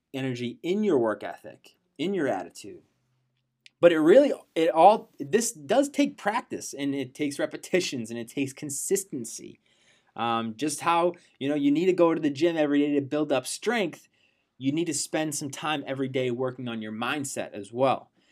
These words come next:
And keep focusing on the things you can control, and you will end up having even more successes than failures. And stay with the process of creating your warrior lifestyle.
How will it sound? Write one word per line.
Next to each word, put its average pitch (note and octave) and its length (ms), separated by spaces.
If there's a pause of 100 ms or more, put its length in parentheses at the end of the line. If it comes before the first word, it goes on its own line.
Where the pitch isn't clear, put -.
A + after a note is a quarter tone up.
(340)
And C3+ 140
keep A3+ 280
focusing G3 500
on D3 100
the C3+ 60
things D3+ 320
you D3+ 80
can C3+ 320
control, C#3 600 (580)
and E3 100
you E3 80
will D3 200
end D#3 220
up D#3 260 (260)
having C#3+ 380
even D#3+ 260
more D3+ 480
successes D#3 840
than C3 140
failures. B2 760 (880)
And D#3 200
stay F3 560
with E3 260
the C#3+ 80
process B2 840 (280)
of A#2+ 160
creating B2 440
your A#2 140
warrior A#2 260
lifestyle. G#2 540